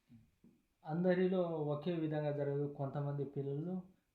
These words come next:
తొందరగా నడుస్తారు, కొంతమంది పిల్లలు స్లోగా నడుస్తారనమాట. అంటే వారి యొక్క జీన్స్‌ని బట్టి,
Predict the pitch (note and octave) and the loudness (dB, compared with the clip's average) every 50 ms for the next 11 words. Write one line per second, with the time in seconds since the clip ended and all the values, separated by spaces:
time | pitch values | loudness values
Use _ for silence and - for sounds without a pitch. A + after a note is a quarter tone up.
0 | _ _ _ C3+ C3+ C#3+ D3 D#3 D#3 D#3 D#3+ D3+ D3 C#3 C3 B2+ B2 A#2+ - - | _ _ _ -4 -2 0 0 0 0 0 0 0 0 -2 -2 -4 -6 -8 -8 -10
1 | B2+ B2 C#3 E3 F#3 F3+ - - _ _ _ _ _ _ _ _ - C#3 C#3 C#3+ | -8 -8 -6 -8 -8 -10 -12 -14 _ _ _ _ _ _ _ _ -6 -4 -4 -2
2 | E3+ E3+ F3 E3+ E3+ E3+ E3+ D#3+ - - D#3+ D#3+ D#3+ E3 F3+ F#3+ F#3+ F3+ F3 F3 | -4 -4 -4 -4 -4 -4 -6 -6 -6 -6 -6 -4 -2 -2 0 0 -2 -2 -4 -6
3 | F3 D3+ - - - D3 D3 D3 D#3 D#3+ E3 E3 D#3+ F3 F3 E3 D#3+ D#3 D3+ C#3+ | -8 -8 -10 -10 -6 -4 -2 -2 0 -2 -2 -2 -4 -4 -4 -4 -4 -4 -4 -4
4 | C#3 C3 C3 C3+ B2+ - - - B2+ B2 B2 A#2+ A#2+ A#2 A2+ A2+ A2 - A#2 A#2 | -4 -4 -4 -6 -8 -8 -8 -10 -8 -8 -6 -6 -6 -6 -6 -8 -10 -10 -12 -14
5 | A#2 A#2 - _ _ _ _ _ _ _ - C#3 C#3+ D3 F3+ F3+ E3 D3+ D3+ D3 | -14 -16 -18 _ _ _ _ _ _ _ -10 -10 -6 -4 -2 -2 -2 0 0 0
6 | D3 D3 D3 D3 D3 D3 C#3+ - D#3 D3 C#3+ C#3 C3+ C3+ C3+ C#3 D3 D3+ D#3 - | 0 0 0 0 -2 -2 -2 -2 -4 -2 -2 -2 -4 -6 -6 -8 -8 -10 -14 -16
7 | - _ _ - B2+ A2+ A2+ C#3+ D3 D#3+ E3 D3+ - - - D#3 D3+ C#3 C#3 C3+ | -20 _ _ -14 -14 -10 -2 0 0 2 2 0 -4 -4 -4 -2 -2 -2 -2 -4
8 | B2 - - C#3+ C#3+ D3 D3 D3 | -4 -4 -4 -4 -4 -4 -6 -8